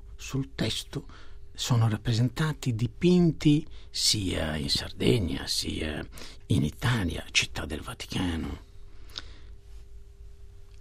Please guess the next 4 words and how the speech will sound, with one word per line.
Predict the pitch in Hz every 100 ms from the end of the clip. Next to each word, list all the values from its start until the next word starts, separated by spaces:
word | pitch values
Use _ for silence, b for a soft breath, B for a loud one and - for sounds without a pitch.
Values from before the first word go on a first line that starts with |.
| - - -
in | 110
Europa | 85 - 120 90 - - 73 - - - - - - -
e | 156 110 110 -
persino | 117 - 123 110 95 92 90